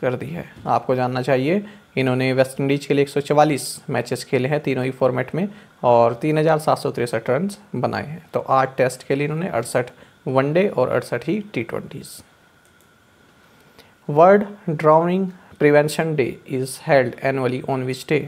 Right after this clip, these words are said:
डूबने से बचाव का विश्व दिवस प्रतिवर्ष किस दिन मनाया जाता है? सही आंसर ऑप्शन सी, जुलाई पच्चीस। देखिए, वर्ल्ड ड्राउनिंग प्रिवेंशन डे, जो कि अप्रैल दो हज़ार इक्कीस में डिक्लेयर किया गया था, ये पच्चीस जुलाई को हर साल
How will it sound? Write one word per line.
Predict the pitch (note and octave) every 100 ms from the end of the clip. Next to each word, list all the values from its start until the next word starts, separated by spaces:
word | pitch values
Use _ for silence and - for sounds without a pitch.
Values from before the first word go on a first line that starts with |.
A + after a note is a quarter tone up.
| D#3
डूबने | D#3+ D#3 F3 F#3+
से | F#3+
बचाव | - C#3+ C#3+ C#3
का | C#3
विश्व | C3 C3 -
दिवस | C3+ B2+ C3+
प्रतिवर्ष | - B2+ C3 B2+ - - - - - _ _
किस | G3 G#3 G#3 - - _ D#3
दिन | D3+ B2
मनाया | B2 B2 B2
जाता | B2+ C3
है? | C#3 F#3
सही | F3 C#3
आंसर | C3+ B2 B2
ऑप्शन | A#2+ - D3
सी, | C#3 - E3+ D#3 - - - _ _ _ _ _ -
जुलाई | D3 D3 B2+
पच्चीस। | F3 B2 - - D3 - - - _ _ _ _ _ _ _ _ - _ -
देखिए, | C#3+ F#3+
वर्ल्ड | E3 D3+ C#3 E3+ - -
ड्राउनिंग | D3 D#3+ E3+ F3 F3+
प्रिवेंशन | D#3 C#3+ C3+ C3+ D3 C3+
डे, | A#2+ - - _ D3+
जो | C3
कि | C3
अप्रैल | C3 C#3 C3
दो | B2+
हज़ार | B2+ B2+
इक्कीस | B2 C3+ C3+
में | C3
डिक्लेयर | B2+ B2 B2+
किया | C3 C3
गया | B2 A2+
था, | C#3+ G3+ - - - _
ये | C#3
पच्चीस | C#3 F3 - G3
जुलाई | D#3+ C3
को | B2
हर | C3 B2
साल | - B2 B2